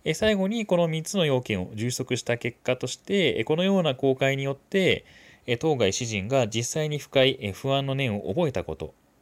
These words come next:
まあ、権利侵害があったことを要するというふうにされています。で、このロの要件というのは秘匿性で、まさに保護に値する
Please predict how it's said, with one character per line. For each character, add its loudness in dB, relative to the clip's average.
ま -6
あ、 -12
権 -2
利 -2
侵 -2
害 2
が -4
あ 0
っ -10
た -2
こ -14
と -8
を -10
要 -10
す -12
る -14
と -20
い -8
う -6
ふ -12
う -10
に -6
さ -8
れ -10
て -14
い -14
ま -14
す。 -12
で、 -8
こ 2
の 0
ロ 4
の 0
要 4
件 0
と 0
い 0
う -2
の -2
は 4
秘 -8
匿 0
性 2
で、 2
ま 2
さ -2
に -2
保 2
護 2
に 4
値 2
す -8
る -4